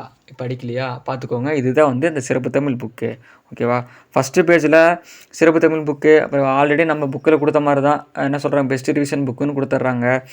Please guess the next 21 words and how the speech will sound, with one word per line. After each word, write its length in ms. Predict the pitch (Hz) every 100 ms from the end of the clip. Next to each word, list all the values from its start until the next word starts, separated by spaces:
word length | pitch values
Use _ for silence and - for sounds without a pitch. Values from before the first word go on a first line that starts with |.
| - - -
அப்புறம் 360 | 135 139 139
ரெண்டாயிரத்தி 580 | 135 127 131 151 156 -
இரநூத்தி 480 | 185 165 139 147 139
எழுபத்தி 220 | 143 139
மூணு 260 | 135 131 131
வினாவிடைகள் 440 | 127 143 143 135
இருக்கு, 320 | 135 127 127 -
ஓகேவா? 360 | - 120 135 139 - - -
அப்புறம் 240 | 123 135
பாருங்க, 220 | 131 135 143
பு-, 220 | 143 135
புதிய 240 | 139 151
சமச்சீர் 340 | 147 139 135 131
புக்கு 100 | 117
வந்து 180 | 143
எடுத்து 240 | 135 123 156
line 220 | 139 147
by 40 | 156
line 220 | 147 170
book 200 | 139 -
back 160 | 160